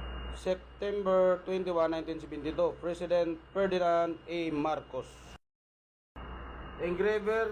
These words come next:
Thomas James Perel. Age, plain. Age, uh, men, plain.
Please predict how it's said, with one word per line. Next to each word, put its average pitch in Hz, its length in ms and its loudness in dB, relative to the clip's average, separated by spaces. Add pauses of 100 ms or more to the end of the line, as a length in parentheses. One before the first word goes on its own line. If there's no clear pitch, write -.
Thomas 202 400 0 (160)
James 190 320 0
Perel. 175 400 0 (1120)
Age, 196 320 -2 (160)
plain. 170 320 -6 (1040)
Age, 214 400 4 (240)
uh, 135 240 -2
men, 190 400 2 (160)
plain. 180 320 0